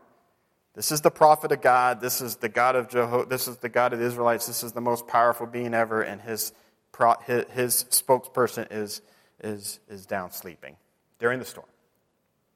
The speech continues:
In Jonah's earlier years, he could have never dreamed that this would be him,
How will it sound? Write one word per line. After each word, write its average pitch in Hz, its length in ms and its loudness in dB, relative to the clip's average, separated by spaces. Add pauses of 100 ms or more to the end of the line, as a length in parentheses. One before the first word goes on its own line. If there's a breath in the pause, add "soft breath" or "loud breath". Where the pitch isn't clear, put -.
(3500)
In 131 140 0
Jonah's 139 340 4
earlier 160 340 8
years, 147 340 6
he 147 120 -2
could 143 160 4
have 123 80 2
never 135 340 4
dreamed 123 300 0
that 104 100 -2
this 113 180 -2
would 110 140 -2
be 104 140 -4
him, 90 260 -8